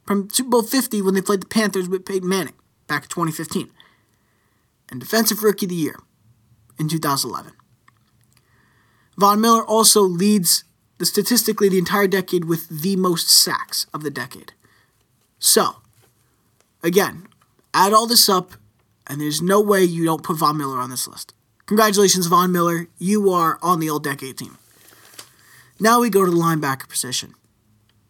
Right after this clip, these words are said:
Only two guys I got ready here to go that could take this on. Luke Kuechly,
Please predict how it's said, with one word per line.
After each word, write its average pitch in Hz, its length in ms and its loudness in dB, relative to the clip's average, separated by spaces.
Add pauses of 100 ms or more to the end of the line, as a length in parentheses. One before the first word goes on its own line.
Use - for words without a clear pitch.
(260)
Only 214 200 4
two 269 240 4
guys 233 240 4
I 214 80 2
got 196 240 0
ready 190 220 2
here 180 180 2
to 175 60 -2
go 160 340 0 (500)
that 143 120 -8
could 151 120 -4
take 185 220 2
this - 180 4
on. 147 340 -2 (1700)
Luke 208 240 2
Kuechly, - 400 -2